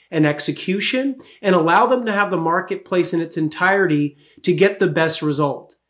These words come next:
And the reason why you do that is because if your incumbent broker has already submitted to the marketplace,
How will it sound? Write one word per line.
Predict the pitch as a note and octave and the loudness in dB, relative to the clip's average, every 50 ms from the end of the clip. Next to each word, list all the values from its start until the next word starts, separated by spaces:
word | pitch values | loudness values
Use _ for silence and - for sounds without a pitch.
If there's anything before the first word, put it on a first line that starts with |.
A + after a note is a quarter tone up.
| _ _ _ - | _ _ _ -4
And | F#3 E3+ | 0 2
the | F3 F3 | 2 2
reason | E3 F#3 B3+ D4+ E4+ C#4+ D4+ C#4+ B3 | 4 6 6 6 6 6 6 4 2
why | A3 G#3 | 2 2
you | G3 F#3 F3+ F#3 F3 | 2 2 0 -2 -2
do | - G3+ B3+ C#4+ | 0 0 0 2
that | A#3 G#3 F3 E3+ - - | 4 4 2 2 2 0
is | F3 D3+ | -2 -2
because | - F3+ F3+ F3+ - F3+ F#3 F3+ F3+ F3+ F3+ F3 - - - - - _ _ - | 0 0 0 0 0 0 0 2 2 2 0 0 -2 -6 -14 -20 -20 _ _ 2
if | A3 G3 G3 G3 - - _ _ _ _ | 4 4 4 4 0 -6 _ _ _ _
your | F3+ E3 G#3+ C#4 E4+ F4 | -2 2 2 4 4 4
incumbent | E4 C#4 - - A#3+ A#3+ A3+ A3 G#3+ G#3 - | 4 2 2 0 -2 0 0 0 -2 -2 -4
broker | F#3+ F#3+ G3+ G#3+ G#3 - E3 D3 C3+ C3+ D3+ F3 - _ _ _ _ _ _ _ _ - - | -4 -2 -2 -2 -2 -4 -4 -6 -6 -6 -8 -12 -16 _ _ _ _ _ _ _ _ -20 -4
has | - F#3 F#3+ G#3 | 0 0 2 4
already | G#3+ G#3 A3 C4+ C#4+ C#4+ B3+ | 4 6 6 6 6 4 4
submitted | A3 - - A3+ G#3+ G#3 G#3 G#3 G#3 G3+ | 2 2 2 2 2 4 2 2 0 -2
to | - F#3+ | -2 -2
the | F3 E3 | -2 0
marketplace, | D#3+ E3 E3+ G3 G3 - F3+ F3 - - - C#3 B2 B2 C3 C3+ - - - | 0 2 0 0 0 0 -4 -6 -6 -6 -8 -6 -6 -6 -8 -10 -10 -12 -12